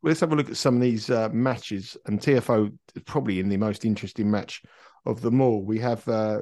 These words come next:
there's, there's six matches there to look at. The first game, uh, Kekmanovic minus three thirty-five against Gomez, plus two fifty. Mannarino minus one eighty against Jordan Thompson, plus one forty-three. John Isner, great record here, uh,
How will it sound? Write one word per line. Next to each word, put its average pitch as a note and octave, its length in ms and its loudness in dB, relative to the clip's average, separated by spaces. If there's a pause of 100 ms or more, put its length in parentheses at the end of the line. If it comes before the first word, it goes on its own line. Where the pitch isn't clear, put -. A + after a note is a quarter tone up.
there's, G#2+ 240 -6
there's - 220 -6
six - 260 -2
matches A#2+ 320 0
there A2+ 160 2
to - 140 -4
look A2+ 180 0
at. - 140 -8
The A2 60 -14
first B2 280 2
game, A2 260 0 (460)
uh, A#2 60 0
Kekmanovic A#2+ 720 -2
minus A2+ 280 -2
three A#2 260 -2
thirty-five A2 640 0
against G#2 280 -6
Gomez, A2+ 420 2
plus - 320 -8
two G#2+ 220 0
fifty. A2+ 560 0 (340)
Mannarino C3 640 6
minus B2 360 2
one B2 180 0
eighty A#2+ 260 -2
against G#2+ 240 -6
Jordan A2 260 2
Thompson, A2+ 440 -2
plus A2 260 -4
one G#2+ 220 0
forty-three. A2 880 2
John A#2+ 180 4
Isner, A#2 320 2 (460)
great B2 240 4
record G#2+ 340 -4
here, G#2+ 340 0
uh, F#2+ 140 -8